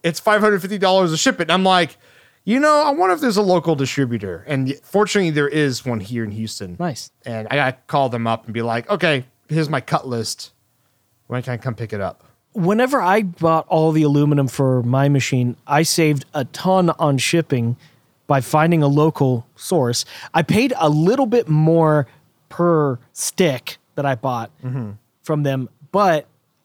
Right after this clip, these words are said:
Speaker 2: I got free shipping because they just said, "We'll throw it on the truck that normally comes to our store, and you'll just, you get it when you get it," kind of thing.
Speaker 1: Mm-hmm.
Speaker 2: It's like, "Well, that's fine. I can wait. I'm not,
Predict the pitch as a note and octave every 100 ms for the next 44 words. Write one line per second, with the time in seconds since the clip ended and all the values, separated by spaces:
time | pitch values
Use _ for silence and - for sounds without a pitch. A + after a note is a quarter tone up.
0 | _ _ _ D#3+ E3+ D#3+ - G3+ D#3+ A3+
1 | - D#3+ C#3 C3 D3+ D3+ C3+ - - _
2 | - D3 D3+ D#3 - E3 C#3+ B2 D3 D#3
3 | E3+ D#3+ D#3 C#3+ E3+ D#3 D3 C3 C3+ C3+
4 | B2+ C3+ A#2+ B2+ A2+ - G3 A2 - -
5 | - C#3+ D3+ D#3 D3+ C3 - D3 D#3 D#3
6 | E3+ C3+ D3 D3 C3 A#2+ C3 B2 - _
7 | - A#2+ A2 F2+ - - - C#3 B2+ C#3+
8 | C#3+ B2+ D3 C3+ C3+ C3+ - A#2 A#2 C#3
9 | C#3+ A#2+ C3 C3+ B2 A#2 B2+ C#3+ C3 C#3
10 | C3